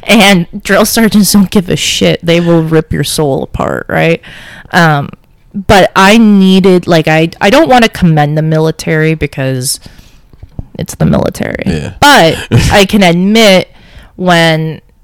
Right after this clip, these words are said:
Speaker 1: they helped me become a more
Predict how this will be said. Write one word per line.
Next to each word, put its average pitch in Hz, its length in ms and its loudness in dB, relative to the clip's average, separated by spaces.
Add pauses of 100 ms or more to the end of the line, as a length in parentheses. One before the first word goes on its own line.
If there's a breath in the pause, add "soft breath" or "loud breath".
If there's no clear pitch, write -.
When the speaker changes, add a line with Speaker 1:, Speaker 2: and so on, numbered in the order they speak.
(240)
Speaker 1:
they 160 960 0 (460)
helped - 640 -4
me 143 640 -10 (420 soft breath)
become 147 440 -6
a 139 120 -4
more 139 840 -2